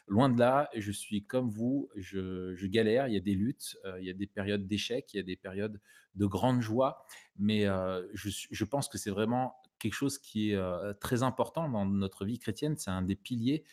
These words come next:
qui nous aide à grandir et à mieux connaître Dieu.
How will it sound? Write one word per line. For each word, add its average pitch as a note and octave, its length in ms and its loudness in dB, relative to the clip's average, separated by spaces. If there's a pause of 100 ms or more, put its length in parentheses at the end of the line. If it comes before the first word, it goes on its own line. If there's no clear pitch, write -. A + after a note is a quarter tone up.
(240)
qui - 160 -4
nous G2 240 2
aide A2+ 260 2
à F#2 80 0
grandir A2 500 2
et F#2+ 40 2
à F2+ 80 2
mieux A2 140 2
connaître G#2+ 320 2
Dieu. A2+ 280 0